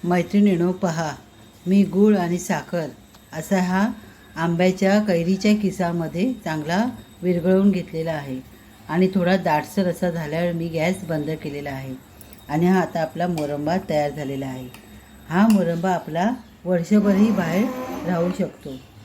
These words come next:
तर त्यासाठी मी हा सा-, ह्याच्यामध्ये साखर घातलेली आहे.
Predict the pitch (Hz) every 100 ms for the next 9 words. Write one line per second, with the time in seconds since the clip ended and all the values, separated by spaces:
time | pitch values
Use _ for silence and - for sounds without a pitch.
0 | - - - - - - 165 175 185 190
1 | 175 214 254 - - - - - 180 190
2 | 185 190 185 156 151 170 165 160 202 214
3 | 170 - 170 165 - 151 147 139 131 127